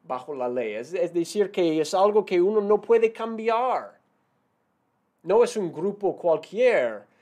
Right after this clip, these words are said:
Es un grupo de personas que no pueden cambiar lo que, lo que tienen en común. ¿Ok? Hay que definir el grupo con particularidad para poder decir quién está en el grupo y quién no está.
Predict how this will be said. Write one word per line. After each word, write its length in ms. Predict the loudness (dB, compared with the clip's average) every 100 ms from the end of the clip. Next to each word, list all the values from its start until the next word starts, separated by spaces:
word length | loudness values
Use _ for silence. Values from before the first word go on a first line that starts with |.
| _ _
Es 180 | -4 -2 -2
un 120 | -4
grupo 460 | -4 -4 0 2
de 140 | 4 2
personas 840 | 0 -6 -4 -4 0 2 2 0
que 160 | -2 0
no 180 | 0
pueden 420 | 0 2 2 2 -2
cambiar 840 | -6 -8 -6 0 2 2 2 4
lo 180 | 2 2
que, 380 | -2 -2 -4 -10 _ _ 2
lo 180 | 4
que 160 | 4 -2
tienen 480 | -4 2 4 6 4
en 140 | 0
común. 680 | -4 -8 -4 -4 -4 -6 -14 _ _ _ _ _ _ _ _ _ _ _ -8
¿Ok? 160 | -4 -2 -2 -4 _
Hay 200 | 0 0
que 160 | 2 -2
definir 840 | -2 -6 -6 -6 -4 -2 2 6 8
el 180 | 6 2
grupo 400 | -4 -4 -4 -2
con 220 | -2 0
particularidad 1600 | -2 -4 -8 -12 -8 2 2 2 0 0 0 2 2 0 -6 -20 _ _ _
para 240 | 0 0 2
poder 300 | 2 2 4
decir 440 | 2 2 0 0
quién 360 | -4 -2 2 2
está 340 | 2 2 4
en 80 | 6
el 100 | 4
grupo 400 | 2 -8 -2 -2
y 80 | -2
quién 320 | 0 0 4
no 200 | 6 6
está. 560 | 4 -2 -4 -4 -12